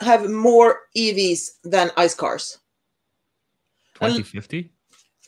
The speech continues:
Speaker 2: Like the fleet.
Speaker 1: twenty fifty, the fleet,
Speaker 2: Mm.
Speaker 1: the fleet. And if we look at Elon's, uh, master plan, the goal there for those goals, that's twenty fifty.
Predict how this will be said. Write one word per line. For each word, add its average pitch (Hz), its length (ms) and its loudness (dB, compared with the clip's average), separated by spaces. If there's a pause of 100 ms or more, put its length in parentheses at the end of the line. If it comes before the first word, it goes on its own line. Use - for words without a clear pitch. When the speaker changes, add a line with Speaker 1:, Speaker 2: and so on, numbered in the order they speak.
(140)
Speaker 2:
Like 240 180 2
the 233 160 -2
fleet. 202 200 -6
Speaker 1:
twenty 240 120 2
fifty, - 440 -8 (400)
the 202 120 4
fleet, 202 680 -2 (360)
Speaker 2:
Mm. 101 220 -6
Speaker 1:
the 92 80 0
fleet. 156 580 -8 (400)
And 226 180 2
if 233 140 -2
we 262 120 0
look 294 240 4
at 254 240 4
Elon's, 220 600 2
uh, 190 260 6
master 214 440 0
plan, 147 460 -4 (200)
the 185 140 -2
goal 247 320 6
there 175 340 2 (180)
for - 280 -2
those 208 300 2
goals, 247 260 4
that's 208 200 2
twenty 196 380 -6
fifty. - 380 -8